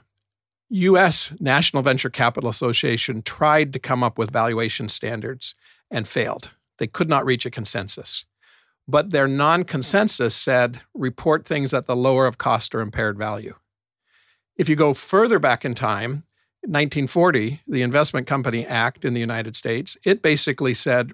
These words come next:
"Report investments at fair value." Fair value at the time being defined as willing buyer, willing seller. So the accounting standard was always fair value.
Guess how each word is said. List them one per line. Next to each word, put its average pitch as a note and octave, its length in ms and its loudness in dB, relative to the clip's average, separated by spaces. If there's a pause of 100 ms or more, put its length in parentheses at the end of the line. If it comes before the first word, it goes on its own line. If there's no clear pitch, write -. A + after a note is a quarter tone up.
(100)
"Report E3 680 0
investments B2+ 680 0 (200)
at A#2 340 -2 (140)
fair A#2+ 300 -2
value." A2 460 -6 (380)
Fair C3+ 240 2
value B2+ 320 4
at - 120 -2
the - 60 -8
time C3+ 400 0
being A#2 340 -2
defined A#2 480 -2
as A#2 260 -2
willing A#2+ 360 -4
buyer, A2 380 0
willing A2 360 -6
seller. F#2+ 400 -4 (580)
So - 160 -4
the D3 100 2
accounting F#3 520 0
standard C3 560 -2
was B2 160 -2 (120)
always C#3 840 2 (420)
fair C3 300 4
value. A2 360 2